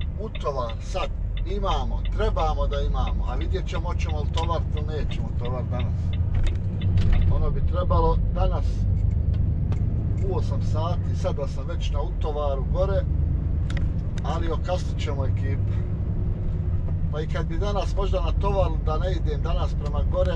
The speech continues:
ali ako natovarim, nemam šta ja čekat, bolje mi je da idem jer gubim onda vrijeme. Neću se moći vratiti,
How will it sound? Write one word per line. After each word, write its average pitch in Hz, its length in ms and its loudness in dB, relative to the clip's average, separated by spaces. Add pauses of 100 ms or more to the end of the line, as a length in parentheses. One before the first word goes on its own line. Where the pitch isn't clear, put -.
(140)
ali 190 260 2
ako 190 180 0
natovarim, 185 680 0
nemam 165 300 0
šta 165 200 0
ja 156 200 0
čekat, - 380 0
bolje - 300 0
mi - 100 -2
je - 40 -2
da - 100 -2
idem - 280 0
jer - 120 -2
gubim - 360 -2
onda - 220 -2
vrijeme. - 440 -2 (1160)
Neću - 240 -2
se - 180 -4
moći - 320 0
vratiti, - 600 2